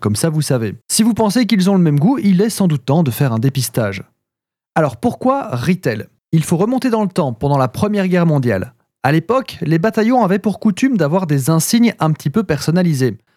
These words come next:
Un certain Léon Bell sert dans une unité logistique dont l'insigne est une vache hilare.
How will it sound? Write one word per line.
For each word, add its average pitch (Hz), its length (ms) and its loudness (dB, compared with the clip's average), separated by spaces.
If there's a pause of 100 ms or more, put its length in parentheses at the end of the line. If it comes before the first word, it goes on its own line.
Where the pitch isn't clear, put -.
(100)
Un 190 100 2
certain 262 360 0
Léon 247 320 2
Bell 202 280 2
sert 240 440 0
dans 160 140 2
une 147 220 4
unité 202 360 2
logistique 170 600 0
dont 196 140 0
l'insigne 190 480 0
est 139 180 -2
une 131 120 0
vache 147 420 -2
hilare. 135 540 -2